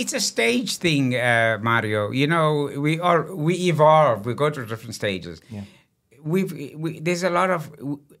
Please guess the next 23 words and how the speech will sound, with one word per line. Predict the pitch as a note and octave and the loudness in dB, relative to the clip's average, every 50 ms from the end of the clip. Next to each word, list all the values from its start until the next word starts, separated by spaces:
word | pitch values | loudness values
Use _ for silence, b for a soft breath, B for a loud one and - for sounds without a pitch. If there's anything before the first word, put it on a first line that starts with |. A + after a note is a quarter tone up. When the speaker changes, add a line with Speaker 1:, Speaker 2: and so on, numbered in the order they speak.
| _ _ _ _ _ - C3 - - | _ _ _ _ _ -16 -14 -12 -8
Speaker 1:
we | C3 C3+ D3 D#3 D#3 | -6 -2 0 0 2
react | D3+ D#3 D#3 D3 D3+ F3+ D#3 - - | 2 2 0 0 0 -2 -4 -4 -4
to | F3 | -2
our | C#3+ A2+ A2 G#2+ | -2 0 -2 -4
childhood | G2 - A#2+ A2+ B2+ C3 B2 B2 A#2 G#2+ G2+ F2+ | -4 -2 0 0 2 2 0 -2 -4 -6 -6 -6
a | F#2 D#2+ | -6 -6
lot. | E2 E2 D2 C2 - - - - A#2 | -6 -6 -6 -8 -10 -14 -18 -16 -12
You | - - C3+ D3 | -8 -4 -2 0
know, | D#3 C#3+ | 0 0
we, | C#3 D3 D#3 B2 G#2 | 0 -2 -4 -6 -6
we | C#3+ E3 G3+ | -6 -6 -6
were | F4+ F#4 - | -6 -6 -6
told | D#3 - D#3+ D#3 D3+ D3 | -6 -4 -2 -2 -2 -4
to | - C3 | -6 -8
be | A#2 A2+ | -8 -8
good | G2 G2+ G#2+ A#2+ A2 G2 - | -8 -6 -6 -6 -6 -6 -4
boys | G2+ G#2 G2+ G2+ G2+ G2 F#2 | 0 0 0 0 0 -2 -4
and | F#2+ E2+ F2 F2 | -6 -6 -6 -6
girls. | D#2 F2 E2+ D#2+ D2 C#2 - - G2 - | -6 -4 -4 -4 -4 -6 -10 -10 -8 -6
Speaker 2:
Yes, | A#2+ A#2 - - | -6 -6 -6 -8
correct. | - - A2+ A2 A2 | -8 -6 -4 -2 0
Speaker 1:
Don't | D3 E3 D#3+ D#3 | 2 2 2 0
just | - - C#3 E3 D#3 - - - - - | 0 0 2 2 2 0 -2 -6 -12 -18